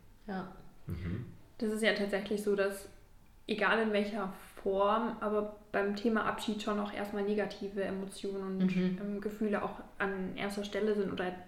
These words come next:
Speaker 3: der erste Gedanke sind auch. Und es ist ja ganz unterschiedlich, was für negative Emotionen das tatsächlich dann sein können. Ob das einfach die Traurigkeit ist, wie man einfach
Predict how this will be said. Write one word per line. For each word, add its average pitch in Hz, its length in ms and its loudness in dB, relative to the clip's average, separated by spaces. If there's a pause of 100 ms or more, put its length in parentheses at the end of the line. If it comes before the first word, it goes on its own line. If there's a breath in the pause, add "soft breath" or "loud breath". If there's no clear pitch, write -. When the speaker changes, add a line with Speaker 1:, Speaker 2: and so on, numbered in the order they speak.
Speaker 3:
der 208 80 -6
erste 196 300 -2
Gedanke 196 440 -2
sind 226 220 0
auch. 208 240 0 (420 loud breath)
Und 220 120 2
es 202 100 0
ist 214 120 -6
ja 208 80 8
ganz 196 200 2
unterschiedlich, 208 880 0
was 220 200 0
für 220 120 0
negative 202 720 0 (720 loud breath)
Emotionen 214 440 6
das 208 120 -2
tatsächlich 208 400 -4
dann 190 160 -2
sein 190 220 2
können. 196 260 -2
Ob 185 140 -6
das - 260 -8 (120)
einfach 208 240 -2 (100)
die 190 320 -2 (100)
Traurigkeit 240 760 4
ist, 233 240 -2
wie 240 80 2
man 233 180 2 (600)
einfach 214 400 -6